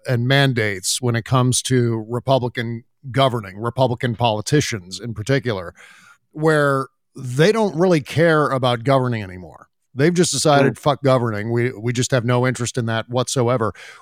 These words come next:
Speaker 1: We're going to be just like the people that you hear on A M talk radio and on, uh, uh, Trump Republican podcasts like Ben Shapiro and Dan Bongino and, and all those guys." And so they're essentially,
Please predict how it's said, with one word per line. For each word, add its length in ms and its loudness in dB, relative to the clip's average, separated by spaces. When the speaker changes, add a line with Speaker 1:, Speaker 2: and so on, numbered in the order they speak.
Speaker 1:
We're 240 4
going 380 4
to 120 -2
be 520 2
just 360 2
like 340 2
the 160 -4
people 360 0
that 140 -4
you 120 -6
hear 420 0
on 300 0
A 180 0
M 140 -2
talk 260 0
radio 640 4
and 320 -6
on, 340 -10
uh, 200 -8
uh, 60 -20
Trump 240 2
Republican 440 -2
podcasts 680 0
like 160 -18
Ben 180 -2
Shapiro 680 2
and 100 -6
Dan 240 -2
Bongino 800 0
and, 180 -8
and 120 -6
all 160 -2
those 260 2
guys." 380 2
And 180 0
so 220 4
they're 420 2
essentially, 1080 2